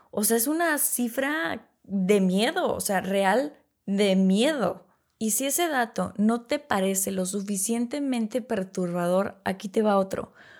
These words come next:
México ocupa el puesto número uno a nivel mundial en bullying. No el cinco, no el nueve, no el diez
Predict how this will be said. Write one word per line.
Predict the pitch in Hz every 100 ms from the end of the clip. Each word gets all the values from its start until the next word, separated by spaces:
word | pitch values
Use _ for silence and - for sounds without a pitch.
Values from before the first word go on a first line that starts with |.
| -
México | - 247 277 311 302 302 320 -
ocupa | 196 190 226 226 226 - -
el | 208 196 190 - -
puesto | 269 277 - - 302 -
número | 233 240 240 240 240 233
uno | - 226 233 240 -
a |
nivel | 220 190 185 202
mundial | 214 220 208 202 190 196 208 269 - _ _ _ _ _ _ _
en | 196 190 180
bullying. | 185 175 - _ _ _ _ _ _ _ _ _ _ _
No | 180 180
el | 208
cinco, | - 294 262 226 208 233 _ _ _ _
no | 180 175
el | 226
nueve, | 262 226 208 208 214 _ _
no | 175
el | 185 247
diez | 262 233 233 -